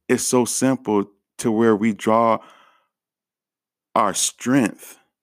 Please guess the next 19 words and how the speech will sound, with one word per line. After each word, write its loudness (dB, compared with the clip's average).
from -2
God -4
and 0
we 0
draw 0
it -2
from -4
the -4
word -2
of -4
God. -10
That's -4
why 2
it's -2
so, -4
so 0
important -6
to -4
pray, 0